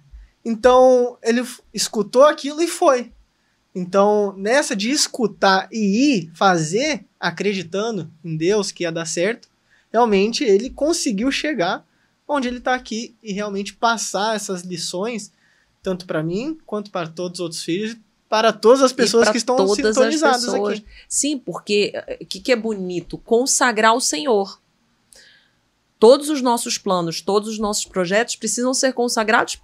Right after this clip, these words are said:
Speaker 2: primeiro ao Senhor. Por quê? Porque Deus é, é, tem que ser o nosso principal sócio. Ele tem que ser o nosso sócio majoritário.
Speaker 1: Com certeza.
Speaker 2: Por quê? Porque quando nós estamos no centro da vontade de Deus, tudo flui.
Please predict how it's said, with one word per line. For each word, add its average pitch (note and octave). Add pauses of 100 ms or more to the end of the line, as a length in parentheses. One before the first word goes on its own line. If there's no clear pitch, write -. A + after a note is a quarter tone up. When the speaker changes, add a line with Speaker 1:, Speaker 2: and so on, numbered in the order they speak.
(120)
Speaker 2:
primeiro G#3
ao E3
Senhor. F3
Por G#3
quê? G3+
Porque F#3+ (180)
Deus A3 (100)
é, A3 (120)
é, A#3+
tem A#3+
que -
ser B3+
o A#3+
nosso F3+ (160)
principal G3+
sócio. - (500)
Ele F#3+
tem A3
que G#3+
ser -
o A#3
nosso B3
sócio C4+
majoritário. B3 (260)
Speaker 1:
Com E3
certeza. F3+
Speaker 2:
Por D4
quê? B3
Porque A#3
quando D#4+
nós C#4+
estamos F#3+
no G#3
centro C4
da A3+
vontade A#3
de A3
Deus, G3+
tudo B3+
flui. C#4+